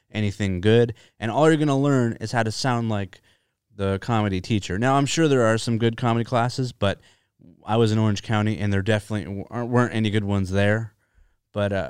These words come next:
you know, if I had been in L A, maybe I would have taken one if I had been in Los Angeles at the time coming up. But, um,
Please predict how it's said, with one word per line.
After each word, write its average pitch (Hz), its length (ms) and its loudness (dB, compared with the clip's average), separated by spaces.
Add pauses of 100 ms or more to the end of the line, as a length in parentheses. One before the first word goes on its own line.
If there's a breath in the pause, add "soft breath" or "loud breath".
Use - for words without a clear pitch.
you 117 140 -4
know, 90 240 -2
if 107 140 -6
I 117 80 6
had 107 100 2
been 107 140 0
in 101 100 0
L 104 140 0
A, 98 40 0
maybe 104 400 2
I 110 60 4
would 113 140 2
have 113 80 -2
taken 117 320 -2
one 117 120 0
if 104 140 -6
I 101 60 0
had 95 320 -8
been 95 140 -6
in 92 100 -6
Los 90 200 -6
Angeles 95 300 -4
at 92 60 -8
the 92 80 -8
time 101 480 -4
coming 101 240 -2
up. 107 200 -4
But, 92 220 -2 (840)
um, 92 260 -2